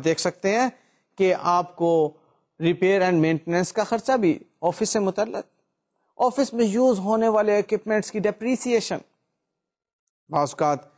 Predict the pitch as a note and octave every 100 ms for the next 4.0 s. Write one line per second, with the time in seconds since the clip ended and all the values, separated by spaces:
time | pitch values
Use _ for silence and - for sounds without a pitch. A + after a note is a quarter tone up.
0 | _ _ _ - D#3+ - - _ E3 D#3+
1 | D3+ D#3+ F3+ G#3 G3+ E3+ - G#3 A3+ -
2 | D#3 _ _ _ _ _ _ _ _ D#3
3 | E3+ F#3+ C#4 D4+ F4+ D#4 F3+ D3 A#2+ -